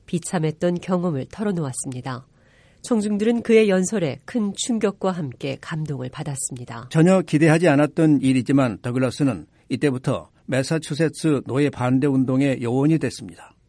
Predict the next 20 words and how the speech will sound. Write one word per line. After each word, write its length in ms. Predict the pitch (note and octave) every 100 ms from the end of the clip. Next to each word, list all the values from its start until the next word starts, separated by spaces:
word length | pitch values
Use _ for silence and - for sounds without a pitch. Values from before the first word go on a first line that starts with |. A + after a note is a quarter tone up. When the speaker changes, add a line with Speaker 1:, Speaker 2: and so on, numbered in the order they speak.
| _ _ _ _ _ _ _ _ _ _
Speaker 2:
일단 320 | C3+ D3 G3 G3+
그렇게 340 | D#3+ E3 F3
된 220 | D3 C#3+
다음부터 640 | B2+ B2 B2 C3 A#2 D#2+ _ -
더글러스는 680 | C3 B2 B2 - C#3+ C3 C3 _ -
야유, 520 | B2 B2 C#3 D3 D3 D#3 -
조롱, 520 | - B2+ C#3+ C#3+ D3+ _
모욕, 460 | A2 B2 C#3+ D3 - -
폭행 380 | - - D#3
등 220 | C3+ C#3+ B2+
어떤 320 | A#2 - F#3
난관이 380 | F3+ D#3+ D3+ C#3
있어도 380 | C3 C#3 A#2 E2 _ _
결코 380 | - C#3+ C3 G#2+
굽힘이 420 | - C#3+ D#3 D#3+
없는 380 | C#3+ A2+ A#2+ E2 _ _
노예 280 | B2+ B2 B2
반대 360 | A#2 A#2+ A2+ A#2
운동을 460 | G#2 G2+ A2 C3
벌여나갔습니다. 880 | A#2+ A#2 G#2+ A2 F#2+ - G2+ - -